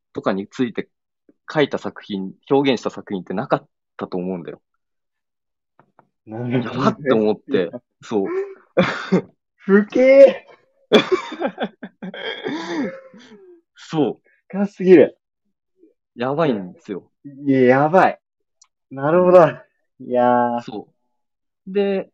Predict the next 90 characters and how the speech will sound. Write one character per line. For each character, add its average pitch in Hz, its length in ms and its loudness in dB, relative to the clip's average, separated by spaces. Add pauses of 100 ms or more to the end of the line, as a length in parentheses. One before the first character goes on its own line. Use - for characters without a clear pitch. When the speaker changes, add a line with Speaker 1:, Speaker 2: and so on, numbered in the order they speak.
Speaker 1:
ダ 185 120 -4
ミ 208 100 2
ア - 40 0
ン・ - 20 0
ハ 233 80 0
ー - 20 0
ス - 60 -18
ト、 - 160 -4
あ、 139 60 -4
本 208 180 0
当 220 80 2
は 185 60 4
さ、 151 120 -4
ダ 147 120 0
ミ 180 100 -4
ア 185 60 -4
ン・ - 40 -8
ハ 202 100 -2
ー 185 40 -6
ス - 60 -14
ト 143 60 -8
の 127 100 -6
回 156 220 -4
で 117 80 -6
紹 139 200 -4
介 135 160 -2
し - 80 -18
よ 151 80 0
う 135 40 -2
と 143 80 0
思 135 120 0
っ 139 60 -8
た 110 120 -6
ん 101 40 -6
だ 90 80 -12
け 98 80 -18
ど、 98 200 -6 (460)
Speaker 2:
う 110 40 -18
ん。 95 200 -14
Speaker 1:
ち - 60 -20
ょ - 20 -20
っ - 20 -20
と 135 100 -4
今 135 140 0
言 123 180 0
い 135 100 0
た 151 100 2
い 143 60 2
か 101 120 -2
ら 90 60 -2
言 95 120 -6
う 98 40 -4
ね。 117 180 -8 (140)
一 135 120 -6
千 214 280 -2
年 202 160 -2
っ - 20 -14
て 185 100 -10
い 170 40 -6
う 165 40 -8
作 156 240 -10
品 151 180 -4
が 135 80 -2
あ 127 40 -2
っ - 40 -8 (140)
て、 85 220 -6 (100)
ダ 92 80 -12
ミ 92 120 -8
ア 87 40 -10
ン・ 85 40 -14
ハ 90 120 -10
ー - 60 -12
ス - 40 -20
ト。 104 60 -20
Speaker 2:
一 - 120 -20
千 113 200 -18
年？ 113 200 -12 (220)
う 101 80 -20
ん。 87 160 -18 (280)
Speaker 1:
う 117 60 -12
ん。 101 240 -12 (1900)
俺 156 200 -12
が 170 80 -6
現 170 220 -2
代 190 140 0
美 185 100 -6
術 139 220 -8
を 92 100 -8
さ、 87 280 -8 (1500)
好 156 80 -20